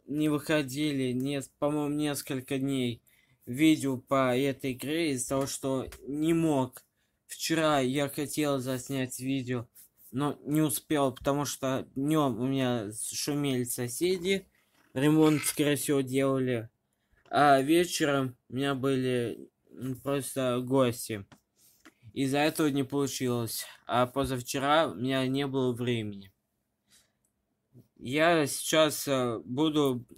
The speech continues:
м, скорее всего, быстро проходить, э, все задания, э, ну, чтобы не отставать так-то по графику моему.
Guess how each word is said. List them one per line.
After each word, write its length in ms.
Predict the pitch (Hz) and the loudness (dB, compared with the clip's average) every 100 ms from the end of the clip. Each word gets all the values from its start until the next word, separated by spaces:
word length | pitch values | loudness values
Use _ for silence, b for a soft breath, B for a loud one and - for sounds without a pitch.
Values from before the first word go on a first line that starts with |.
| - - | -20 -10
м, 160 | 135 131 | -8 -8
скорее 380 | - - 139 139 | -8 -2 0 0
всего, 180 | 160 | -2
быстро 460 | 143 147 156 135 131 | 0 2 2 2 -2
проходить, 840 | - 127 - 131 123 131 127 - | -2 -4 0 0 0 0 -2 -2
э, 280 | 123 117 110 _ _ _ _ | -2 0 -4 _ _ _ _
все 540 | - - - 151 139 131 | -8 -6 0 4 4 2
задания, 800 | 127 123 139 160 170 143 120 113 - - - | 0 0 2 2 2 0 -2 -4 -12 -18 -10
э, 60 | 127 - - - | -8 -6 -8 -6
ну, 260 | 147 147 | -2 -2
чтобы 840 | 131 - 156 135 135 131 131 123 - _ - - - | 0 0 0 0 0 2 2 -2 -6 _ -10 -10 -6
не 220 | 139 147 | -4 -2
отставать 720 | 143 - - 143 151 131 - | 0 0 2 2 4 0 0
так-то 360 | 135 123 - 120 | 0 0 -2 -6
по 160 | 127 | -4
графику 640 | 123 127 123 120 120 - 120 | -2 2 2 0 -6 -8 -4
моему. 480 | 117 110 110 104 | -4 -4 -6 -10